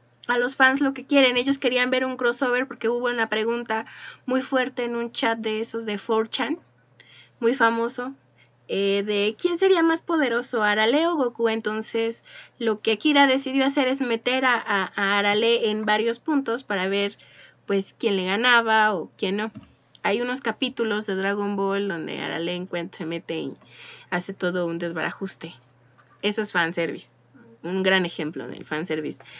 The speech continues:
Y de cómo ganan dinero con él. Pero bueno, a ver, no me voy a poner tan intensa. Voy a bajar mi intensidad porque vamos a hablar de un básico confiable.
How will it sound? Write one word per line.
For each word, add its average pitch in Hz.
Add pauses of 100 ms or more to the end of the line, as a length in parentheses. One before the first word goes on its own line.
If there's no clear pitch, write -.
(180)
Y 214
de 226
cómo 262
ganan 226
dinero 175
con 151
él. 147 (360)
Pero 285
bueno, 254 (120)
a 165
ver, 156 (140)
no 190
me 196
voy 226
a 226
poner 202
tan 196
intensa. -
Voy 170
a 190
bajar 254
mi 269
intensidad 214 (160)
porque 202
vamos 226
a 214
hablar 202
de 208 (380)
un 381
básico 320
confiable. 208